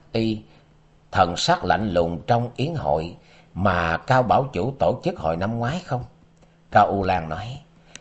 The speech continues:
"Trong yến hội rất nhiều người, người mặc hắc y cũng không ít, ta làm sao mà nhớ được." Lôi Vô Ảnh nói: "Hai nhân vật này rất đặc biệt,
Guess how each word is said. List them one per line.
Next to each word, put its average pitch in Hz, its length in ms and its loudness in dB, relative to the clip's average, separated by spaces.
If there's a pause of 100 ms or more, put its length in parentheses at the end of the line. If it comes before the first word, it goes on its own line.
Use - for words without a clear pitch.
(200)
"Trong 110 200 10
yến 131 140 0
hội 85 240 0
rất 131 240 -4
nhiều 85 200 -2
người, 78 380 -6 (720)
người 117 200 6
mặc 113 200 4
hắc 175 240 -4
y 123 180 2
cũng 120 200 -4
không 123 280 -2
ít, 196 220 0 (260)
ta 104 140 2
làm 80 280 0
sao 98 220 -2
mà 82 120 -4
nhớ 80 320 -4
được." 82 200 -8 (880)
Lôi 95 260 4
Vô 98 180 2
Ảnh 87 240 -2
nói: 117 360 -6 (120)
"Hai 110 220 0
nhân 104 260 0
vật 78 220 -4
này 80 240 -4
rất 123 280 -4
đặc 71 260 -4
biệt, 80 340 -8